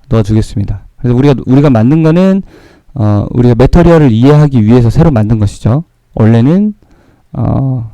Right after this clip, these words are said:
요러-, 여기에다가 이렇게 추가를 해주시면 되고요. 우리가 만든 거를 연음도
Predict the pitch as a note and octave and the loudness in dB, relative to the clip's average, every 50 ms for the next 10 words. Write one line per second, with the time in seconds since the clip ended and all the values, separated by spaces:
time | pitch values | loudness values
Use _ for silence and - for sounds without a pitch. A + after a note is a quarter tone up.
0 | - - - A#2+ B2 C3 C#3 - - B2 A#2 B2 B2 - C#3+ C#3 B2 B2 A#2+ A#2+ | -12 -4 0 2 2 4 2 2 2 2 2 2 2 2 0 2 2 0 0 0
1 | A#2+ A2+ - - - - A2 G#2 - - - - F#3+ F3 D#3+ C#3+ D3 D#3 D3 - | 0 0 -2 -4 -6 -6 -6 -6 -6 -6 -4 -2 0 0 2 0 0 -2 -4 -4
2 | C#3+ B2+ A2+ - C3+ A#2+ A2 G#2 G2+ A2+ D3 E3+ _ _ _ _ _ _ - - | -4 -2 -2 -2 -2 -2 -2 -2 0 -2 -4 -6 _ _ _ _ _ _ -20 -20
3 | - - _ _ _ _ - - - - - - - - - A#2 A2+ A2+ A#2 G#2+ | -20 -20 _ _ _ _ -20 -20 -20 -20 -20 -20 -16 -8 -4 -4 -2 -2 -2 -2
4 | G#2+ G#2 G#2 G#2+ A2+ A2+ A2 G#2+ G#2+ A2+ C#3+ D#3 E3 E3 E3 E3+ E3 D3+ - - | -2 -2 -2 -2 -2 -2 0 0 0 2 2 2 2 0 0 -2 -4 -8 -12 -20
5 | - - - - - - - - _ _ _ _ F3+ F#3+ F#3+ _ _ - - - | -20 -20 -20 -20 -20 -20 -20 -20 _ _ _ _ -20 -20 -20 _ _ -20 -20 -20
6 | _ _ _ _ _ _ _ _ _ _ _ _ _ _ _ _ _ _ _ _ | _ _ _ _ _ _ _ _ _ _ _ _ _ _ _ _ _ _ _ _
7 | _ _ _ _ _ _ _ _ _ _ _ _ _ _ _ _ _ _ _ _ | _ _ _ _ _ _ _ _ _ _ _ _ _ _ _ _ _ _ _ _
8 | _ _ _ _ _ _ _ _ _ _ _ _ _ _ _ - A#2 A#2+ C3 C#3 | _ _ _ _ _ _ _ _ _ _ _ _ _ _ _ -2 0 2 2 2
9 | C#3 B2+ G#2 G2 A#2 D3 D#3+ | 2 2 0 0 -2 -2 -4